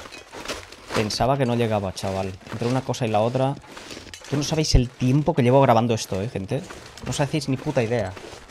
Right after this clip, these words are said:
Joder, bueno. Tal vez tengamos que montarnos una hoguera, ¿eh? Porque realmente, eh, con esa niebla yo no sé, ¿eh? Espero no perderme.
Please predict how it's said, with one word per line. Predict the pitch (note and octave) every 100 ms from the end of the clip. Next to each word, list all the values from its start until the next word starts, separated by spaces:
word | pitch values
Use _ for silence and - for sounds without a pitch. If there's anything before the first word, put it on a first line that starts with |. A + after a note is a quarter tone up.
| - - - - - - - - - - - - - - -
Joder, | C#3 D#3+ B2+ G#2+ G2+ - -
bueno. | D#3 D#3+ - - - - - -
Tal | C3+
vez | D#3+ E3
tengamos | D#3+ D#3 C#3
que | C#3+
montarnos | B2+ B2+ A#2
una | A#2+ A2
hoguera, | C#3+ B2+ D3
¿eh? | A#3+ - - - - - - - - - - -
Porque | C3 B2 - B2
realmente, | B2 C3 C#3 D3+ D3 F3 D#3+ C3+ A#2+ A2 G#2 G2+ G2+ G2 G2
eh, | G2 -
con | A#2+
esa | C#3 D#3
niebla | D3+ D#3 D3+
yo | C3 C#3 C#3
no | A#2+
sé, | - C3
¿eh? | B2 G3+ - - - - - - - - - - - - - - - -
Espero | - C#3+
no | E3
perderme. | C3 A2+ C3+ G2+ G2+